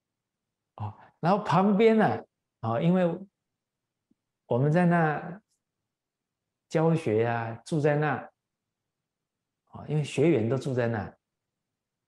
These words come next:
对，这些附近的邻居也比较认识我，啊，所以那个老太太不大敢呢，旁边就有人说了，“啊，那是教育中心的，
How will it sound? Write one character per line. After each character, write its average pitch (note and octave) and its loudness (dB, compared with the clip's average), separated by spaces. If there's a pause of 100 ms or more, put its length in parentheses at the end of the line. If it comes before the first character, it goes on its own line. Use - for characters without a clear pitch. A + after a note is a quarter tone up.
对， A2+ -14 (380)
这 B2+ -10
些 B2 -6
附 C3 -6
近 A#2+ -2
的 G#2 -2
邻 G2 -4
居 A2+ -6
也 A2 -4
比 F#2+ -12
较 F#2 -6
认 F#2+ -6
识 F#2+ -14
我， - -20 (1400)
啊， - -18
所 C3 -4
以 - 0
那 D3+ 2
个 D3 2
老 A2 0
太 C3+ -2
太 C3 -2
不 - -6
大 C#3 -2
敢 F2+ -8
呢， F2+ -12 (480)
旁 A2 -4
边 B2+ -2
就 A#2+ -4
有 F2+ -6 (320)
人 F2 -14
说 G2+ -10
了 F2+ -14 (680)
，“啊， A#2 -12 (120)
那 E3+ -2
是 E3 -4
教 F3 -2
育 F3 2
中 E3 0
心 E3 -2
的， A#2+ -4